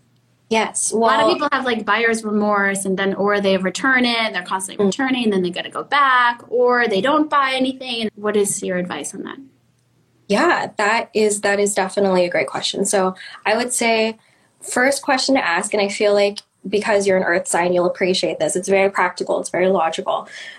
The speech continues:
Speaker 1: Can I actually wear this item with three outfits? Can I create three outfits in my closet with this item that I genuinely would be thrilled to wear? Not just, like, okay wearing that, "Oh, that'll work," <laughs> but, but, like,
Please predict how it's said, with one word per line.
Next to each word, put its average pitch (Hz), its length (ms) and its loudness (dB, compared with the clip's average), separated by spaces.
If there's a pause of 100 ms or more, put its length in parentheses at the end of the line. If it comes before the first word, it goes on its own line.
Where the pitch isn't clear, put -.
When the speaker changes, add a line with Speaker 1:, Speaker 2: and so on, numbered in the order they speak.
(140)
Speaker 1:
Can 269 260 0
I 339 220 2
actually 226 560 0
wear 202 300 2
this 196 220 -2
item 202 380 -2
with 185 260 -2 (360)
three 254 320 2
outfits? 277 500 0
Can 226 140 -4
I 202 80 2
create 233 420 -4
three 233 340 -2
outfits - 460 -2
in 196 80 2
my 180 120 2
closet 180 380 0
with 196 200 0
this 208 160 0
item 190 340 2
that 175 120 0
I 165 100 -2
genuinely 180 720 0
would 180 180 0
be 180 120 2
thrilled 175 440 0
to - 120 -8
wear? - 280 -6 (300)
Not 254 180 2
just, 311 160 0
like, - 240 0
okay 196 480 0
wearing 226 400 0
that, 247 160 0
"Oh, 262 240 0
that'll 220 260 -2
work," 180 300 -2
<laughs> - 40 -6
but, 269 140 2 (640)
but, 233 340 0 (260)
like, 202 320 -4